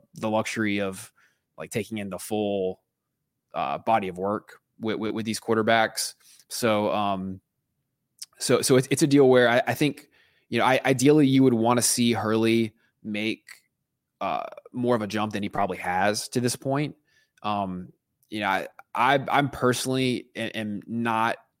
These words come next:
uh, super bullish on reclassifications, particularly at quarterback, 'cause I think qu-, quarterback is such a performance craft and confidence position that I think e-, everything we look at from the position tends to point to,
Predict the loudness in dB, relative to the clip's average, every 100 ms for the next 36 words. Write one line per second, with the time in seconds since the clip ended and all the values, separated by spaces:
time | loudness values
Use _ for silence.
0 | _ -6 -4 -4 -6 -8 -6 -4 -4 -4
1 | -2 -2 -4 -8 -6 -6 -8 -12 -16 _
2 | _ _ -8 -6 -2 -2 -2 -6 -6 -6
3 | -4 -6 -8 -4 -2 -2 -2 0 2 2
4 | 0 -4 -8 -10 -12 -12 -6 -2 0 0
5 | -2 -6 -6 -2 -2 -2 -8 -6 -4 -6
6 | -8 -10 -6 -6 -4 -6 -8 -4 0 2
7 | 2 -2 -6 -10 -8 -8 -10 -16 -20 -6
8 | -2 -2 -2 -4 -6 -6 -4 -4 -4 -6
9 | -6 -10 -16 _ -2 0 0 -2 _ _
10 | _ -4 -2 -2 -6 -8 -4 0 0 0
11 | 0 2 2 0 -4 -4 -4 -4 -4 -6
12 | -6 -6 -8 -10 -10 -10 -10 -12 -14 _
13 | _ _ _ -8 -4 -4 -4 -8 -6 -2
14 | -2 -2 -2 -2 -2 -4 -6